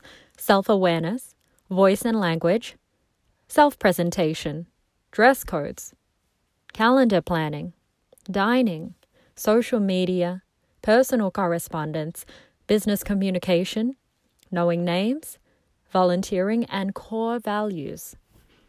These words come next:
How you can manage each one of these is by being repetitive and turning them into a natural routine.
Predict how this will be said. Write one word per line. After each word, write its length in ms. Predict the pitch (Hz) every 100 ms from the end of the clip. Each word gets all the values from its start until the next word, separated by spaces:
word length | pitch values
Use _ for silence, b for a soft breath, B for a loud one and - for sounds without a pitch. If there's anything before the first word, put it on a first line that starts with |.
| b b b b b -
How 120 | 294
you 160 | 320 311
can 320 | - 233 214
manage 420 | 208 196 190 180 -
each 360 | 233 262 302 -
one 200 | 185 196
of 160 | 226
these 360 | - 156 160 -
is 180 | - 180
by 220 | 190 196
being 300 | 185 202 196
repetitive 760 | 185 - 220 247 247 143 156 - b b b
and 140 | 262
turning 440 | 254 240 233 226 220
them 140 | 202
into 440 | - 208 208 - 214
a 80 | 185
natural 640 | 180 196 196 - 202 185
routine. 640 | 175 175 - 190 170 160